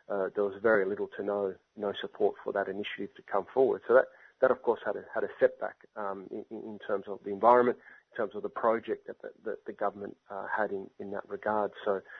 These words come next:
but I think that, you know, to, to me, that the Yasuni project really summarised how it viewed the environment. It wasn't viewed as a, a one-off or something separate to the rest of society, something separate to the rest of how to look after the country and, and the people.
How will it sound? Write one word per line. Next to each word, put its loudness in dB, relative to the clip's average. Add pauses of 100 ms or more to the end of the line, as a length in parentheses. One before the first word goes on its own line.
(180)
but 4
I 4
think 8
that, 8 (260)
you 0
know, -2 (100)
to, -4 (120)
to -12
me, 4
that 2
the 0
Yasuni -2
project -6
really -6
summarised 2
how 2
it -2
viewed -8
the -8
environment. -4
It -14
wasn't -2
viewed -4
as -2
a, 0 (420)
a 4
one-off 2
or -16
something -6 (140)
separate -4 (100)
to -8
the -6
rest -2
of -6 (120)
society, 0
something -4 (140)
separate -6
to -6 (340)
the -4
rest 0
of -4
how 4
to 2
look -2
after -2
the -12
country -8
and, -6
and -8
the -10
people. -8